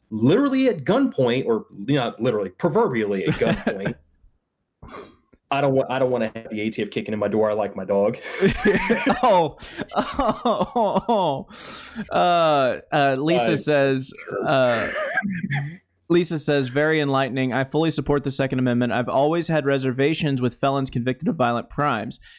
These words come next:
Speaker 2: It probably is a direct result of having been a victim. But also having been a victim pushed me even harder to ensure my children were taught use of firearms and gun safety from a young age.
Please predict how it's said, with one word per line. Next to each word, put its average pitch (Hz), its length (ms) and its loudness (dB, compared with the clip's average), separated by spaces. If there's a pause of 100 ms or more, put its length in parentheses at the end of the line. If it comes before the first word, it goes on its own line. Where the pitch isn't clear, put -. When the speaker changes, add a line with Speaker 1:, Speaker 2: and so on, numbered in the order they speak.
(120)
Speaker 2:
It 123 160 -2
probably 160 360 2
is 147 120 0
a 135 40 -4
direct 135 300 2
result 127 340 0
of 131 180 -2
having 120 380 0
been 117 180 2
a 117 60 0
victim. 123 480 -4 (300)
But 143 120 0
also 175 380 2
having 156 320 0
been 147 140 2
a 139 40 0
victim 131 380 0
pushed 135 240 0
me 139 140 0
even 127 140 0
harder 160 360 0
to 147 140 -2
ensure 131 340 0
my 143 140 0
children 151 360 -2
were 175 120 -2
taught 139 400 -2
use 135 260 0
of 151 100 -6
firearms 127 480 2
and 135 140 0
gun 123 160 0
safety 120 260 0
from 120 200 0
a 127 40 2
young 123 280 2
age. 113 340 -4